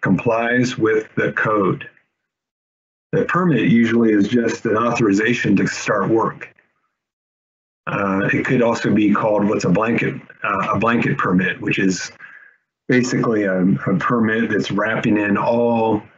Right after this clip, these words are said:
types of local approvals and the building department approval for building all into one thing. Either way, certificates of plan approval are required to be issued.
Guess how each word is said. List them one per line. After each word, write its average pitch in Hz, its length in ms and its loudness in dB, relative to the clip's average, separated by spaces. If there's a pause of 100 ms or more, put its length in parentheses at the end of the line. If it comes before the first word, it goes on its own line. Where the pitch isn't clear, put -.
(220)
types 120 560 -2
of 101 440 -2 (100)
local 113 460 2
approvals 107 640 2
and 113 340 0
the 98 40 4
building 110 300 2
department 101 420 -2
approval 98 480 0
for 95 140 -10
building 95 560 0 (520)
all 104 280 0
into 95 220 2
one 95 280 2
thing. 92 420 -2 (1400)
Either 143 340 4
way, 98 380 2 (1700)
certificates 131 600 0
of - 100 0
plan 120 220 0
approval 107 540 0
are 120 220 0
required 113 600 0
to 110 80 2
be 104 260 2
issued. 95 440 -4